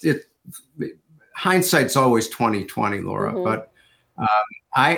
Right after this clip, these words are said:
Speaker 1: at the time, uh, you know, I was writing to friends of mine who served in Congress and going, "Well, why don't you use this provision of the Fourteenth Amendment?" And I never got,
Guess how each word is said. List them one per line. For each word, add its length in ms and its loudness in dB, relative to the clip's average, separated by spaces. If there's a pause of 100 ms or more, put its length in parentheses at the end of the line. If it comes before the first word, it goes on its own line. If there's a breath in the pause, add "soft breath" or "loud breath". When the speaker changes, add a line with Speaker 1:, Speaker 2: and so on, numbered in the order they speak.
(120)
Speaker 1:
at 200 0
the 80 2
time, 840 0
uh, 400 0
you 120 0
know, 120 0
I 120 0
was 200 -2
writing 440 2
to 100 -8
friends 340 0
of 120 -2
mine 240 0
who 80 -4
served 480 -2 (640 soft breath)
in 160 4
Congress 560 2
and 100 2
going, 280 2
"Well, 140 4
why 200 6
don't 240 4
you 100 6
use 420 4
this 220 0
provision 720 -2 (460 soft breath)
of 180 -4
the 80 -6
Fourteenth 540 0
Amendment?" 520 0
And 120 -2
I 60 0
never 300 2
got, 500 2